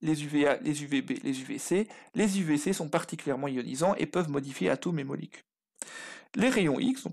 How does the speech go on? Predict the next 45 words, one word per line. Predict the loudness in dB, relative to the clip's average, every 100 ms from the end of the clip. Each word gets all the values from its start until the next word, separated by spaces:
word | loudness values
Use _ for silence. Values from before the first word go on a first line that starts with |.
| -4
on |
a | -4
parlé | -2 0 0
pour | 0 -4
les |
radiographies, | -2 -2 -2 -4 -4 0 0 0 -8 -2
ou | 2
les | 4
rayons | 4 4 4
gamma | 4 4 2
qui | 0
sont | 0
produits | 0 0 0 0 -2 -4
lors | 0 4 4 4
de | 2
la | 2
présence | 2 0 2
de | 2
radioactivité. | 2 2 0 0 -6 -8 -14 -20 _ _ _ _ _ _ _ _ _ _
Donc | 0 4
les | 4
rayonnements | 4 4 4
ionisants | 4 4 4 4 4 0 -2
ont | 0
une | 2
longueur | 4 2 2
d'onde | 0 2
qui | 0
est | 2
en | 0
dessous | 0 2
de | 2
zéro | 4 2 4 2
virgule | 2 0 0 -2 4
un | 4
micromètre. | 4 2 0 0 0 -4 -10 -16 -14 -14 -8
Donc | -4
il | -4
faut | -2 -2
qu'ils | 0 2
aient | 2
une | 2
longueur | 2 2 0
d'onde | 0 0
suffisamment, | -2 -4 -4 0 2 4 2